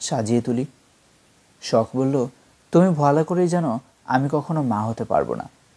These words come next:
তোমাকে বাবা ডাকটি শোনাতে পারবো না।" রাফি বলল, "আমার কোনো সমস্যা নেই, তোমার সমস্যা না থাকলেও তোমার পরিবারের অবশ্যই সমস্যা আছে।" রাফি বলল, "আমি পরিবারের কাছ থেকে অনেক দূরে থাকবো, তবুও তোমাকে চাই আমার।"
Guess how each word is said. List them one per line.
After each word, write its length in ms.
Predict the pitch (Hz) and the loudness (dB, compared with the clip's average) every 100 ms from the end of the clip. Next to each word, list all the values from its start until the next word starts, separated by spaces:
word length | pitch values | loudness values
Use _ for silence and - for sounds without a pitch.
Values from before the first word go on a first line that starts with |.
| _ _ - | _ _ -4
তোমাকে 300 | 107 107 123 | -2 -2 -2
বাবা 300 | 110 104 110 | 0 0 -2
ডাকটি 360 | 123 120 - 131 | -4 -6 -10 -6
শোনাতে 360 | 139 127 123 | 0 0 0
পারবো 300 | 131 107 98 92 | -4 -4 -4 -6
না।" 120 | - - _ _ _ _ _ _ _ _ _ _ _ _ _ _ - | -6 -14 _ _ _ _ _ _ _ _ _ _ _ _ _ _ 0
রাফি 300 | 127 110 139 | 2 2 0
বলল, 240 | 139 139 127 - _ _ _ | -2 0 0 -2 _ _ _
"আমার 200 | 139 160 | 0 0
কোনো 220 | 156 143 147 | 0 -4 -2
সমস্যা 400 | 135 101 - 62 | -4 -4 -6 -8
নেই, 160 | 50 - _ _ _ _ _ _ _ _ _ | -10 -16 _ _ _ _ _ _ _ _ _
তোমার 240 | 170 175 | 6 6
সমস্যা 360 | 180 196 190 208 | 0 -4 -4 -6
না 140 | 175 151 | -6 -6
থাকলেও 360 | 160 - 165 160 | -8 -6 -6 -4
তোমার 200 | 156 160 151 | -4 -4 -4
পরিবারের 440 | 117 113 123 127 135 | -2 -2 -2 0 0
অবশ্যই 360 | 135 131 139 123 | -2 -4 -4 -4
সমস্যা 300 | 95 98 - | -4 -4 -4
আছে।" 200 | - - - _ _ _ _ _ _ _ - | -4 -6 -10 _ _ _ _ _ _ _ -6
রাফি 300 | 113 101 110 | -2 -2 -2
বলল, 260 | 104 120 123 - _ _ _ | 0 2 0 -2 _ _ _
"আমি 180 | 123 156 | 2 2
পরিবারের 480 | 160 160 160 165 165 | 4 4 6 4 2
কাছ 140 | 165 - | -4 -8
থেকে 200 | 170 175 | -8 -4
অনেক 280 | 123 110 123 | -4 -2 -4
দূরে 200 | 113 110 | -2 -6
থাকবো, 320 | 101 98 80 - - _ _ _ - | -6 -10 -8 -8 -10 _ _ _ -2
তবুও 280 | 110 110 | 0 2
তোমাকে 340 | 120 127 127 131 | 0 0 -2 -4
চাই 240 | - 104 85 | -4 -2 -2
আমার।" 200 | 55 | -6